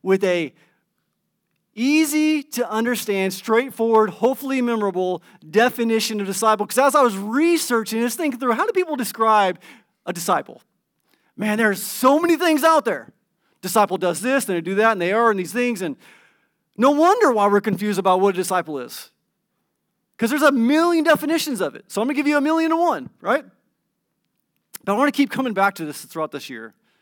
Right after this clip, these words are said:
'Cause we have to know what a disciple is in order to be a disciple and to make disciples. No wonder why we're not seeing disciples made, 'cause we don't know what disciples are.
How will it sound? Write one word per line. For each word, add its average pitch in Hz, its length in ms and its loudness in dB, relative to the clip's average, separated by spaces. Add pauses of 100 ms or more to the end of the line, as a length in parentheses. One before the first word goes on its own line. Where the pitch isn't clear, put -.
(520)
'Cause - 100 -12
we 180 200 -8
have 220 300 -6
to 202 100 -10
know 202 100 -2
what 185 80 -2
a 165 40 -8
disciple 170 420 -6
is 175 140 -6
in 160 60 -6
order 147 120 -8
to 131 60 -16
be 165 120 -4
a 190 40 -6
disciple 180 360 -6
and 143 60 -8
to 139 40 -8
make 139 140 -12
disciples. 123 520 -16 (540)
No 180 120 -2
wonder 220 280 0
why 202 100 0
we're 190 80 -4
not 196 160 -4
seeing 196 160 -6
disciples 170 340 -8
made, 190 280 -6
'cause 139 120 -14
we 147 80 -10
don't 180 120 -6
know 180 80 -8
what 175 100 -12
disciples 170 320 -10
are. 131 240 -14